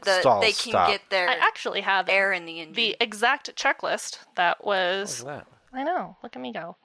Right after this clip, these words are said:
Speaker 3: Let me read off the engine surging and popping and forward thrust checklist, which is indicated by a fluctuating or high E G T, the N one or N two fluctuating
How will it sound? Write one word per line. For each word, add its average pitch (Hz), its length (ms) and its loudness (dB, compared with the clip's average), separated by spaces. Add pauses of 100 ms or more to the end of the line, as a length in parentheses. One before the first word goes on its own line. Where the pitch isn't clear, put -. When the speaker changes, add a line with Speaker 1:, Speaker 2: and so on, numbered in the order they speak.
(400)
Speaker 3:
Let 254 100 2
me 320 100 2
read 320 180 4
off 247 180 4
the 233 200 -2
engine 330 340 2
surging 311 460 2
and 240 140 0
popping 247 420 0
and 226 120 -2
forward 208 300 6
thrust - 340 0
checklist, - 580 -8 (100)
which 226 160 -4
is 196 240 0
indicated 254 500 2
by 185 280 2 (460)
a 208 200 2
fluctuating 269 720 0
or 202 160 4
high 214 300 2
E 220 240 -4
G 269 160 2
T, 202 320 -4 (520)
the 202 540 -2 (400)
N 254 220 -2
one 220 180 4
or 208 120 4
N 220 240 0
two 190 420 0 (320)
fluctuating 185 720 0